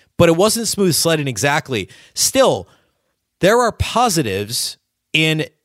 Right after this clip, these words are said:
non-perfect performances individually for these guys. So I wanna talk about all that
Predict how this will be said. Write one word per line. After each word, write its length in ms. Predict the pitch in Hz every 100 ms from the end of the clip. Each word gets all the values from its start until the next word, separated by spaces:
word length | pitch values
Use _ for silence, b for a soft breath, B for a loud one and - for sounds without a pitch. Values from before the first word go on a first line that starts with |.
| -
non-perfect 960 | 147 156 170 202 160 185 175 170 -
performances 720 | 151 - 156 139 120 117 101 -
individually 560 | 151 143 143 127 127
for 140 | - 117
these 200 | 107 -
guys. 280 | 107 90
So 100 | -
I 40 | 127
wanna 180 | 160 143
talk 300 | 147 135 131
about 280 | 120 110 -
all 200 | 151 180
that 320 | 131 104 -